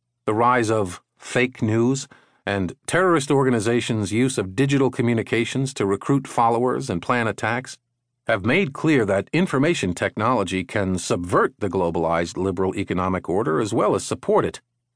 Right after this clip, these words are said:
The internet faces a much more complicated, regulated, and fragmented future than the one imagined by many in the nineteen nineties.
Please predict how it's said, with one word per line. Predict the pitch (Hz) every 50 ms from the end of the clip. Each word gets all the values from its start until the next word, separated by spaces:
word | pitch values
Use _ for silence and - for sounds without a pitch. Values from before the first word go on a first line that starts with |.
| _ _ -
The | 98 123
internet | 160 151 - 165 165 165 147 -
faces | - 143 147 139 - 131 120 107
a | 104 98
much | 107 131 143 - -
more | 123 123 123 117 -
complicated, | - - - 156 156 139 139 135 135 - 139 135 131 135 123 87 95
regulated, | 95 95 101 123 143 143 131 131 127 127 131 127 127 123 110
and | 95 98 101 87
fragmented | - - 131 139 147 139 117 127 135 131 131 107 101 -
future | - 120 120 127 127 - 95 98 101
than | 98 113 107 107
the | 104
one | 98 101 127 135 127
imagined | 117 110 110 123 143 143 - 98 98 98 98 92
by | 98 98 104
many | 104 107 110 131 135 131 120 110
in | 107
the | 104 104
nineteen | 107 107 107 - - 113 107
nineties. | 117 131 151 139 95 78 76 73 - -